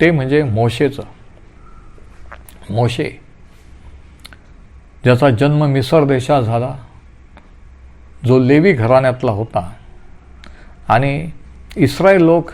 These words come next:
मिसर देशाच्या गुलाम-, गुलामगिरीत असताना त्यांनी परमेश्वराचा धावा केला. त्यांच्या प्रार्थनेचं उत्तर म्हणून देवाने त्यांना मुक्त करण्यासाठी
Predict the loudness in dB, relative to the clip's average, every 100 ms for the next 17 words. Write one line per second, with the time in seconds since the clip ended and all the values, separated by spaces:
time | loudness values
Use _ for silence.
0 | -4 -4 -2 -2 0 -2 -2 -4 -2 -2
1 | -4 -4 -6 0 4 4 4 0 0 -2
2 | -8 -4 -2 -2 -6 -14 -8 -4 -2 -2
3 | -2 -2 -4 -4 -6 -4 -6 -2 -2 0
4 | -2 -4 -8 -10 -14 -20 -20 -20 -20 -20
5 | -20 -20 -20 -2 0 2 0 2 2 2
6 | -4 -2 -2 0 0 0 0 -2 0 2
7 | 2 0 -2 -10 -18 -20 -20 -20 -6 -4
8 | -2 -2 -2 -2 -4 -2 -4 -4 -6 -8
9 | -8 -8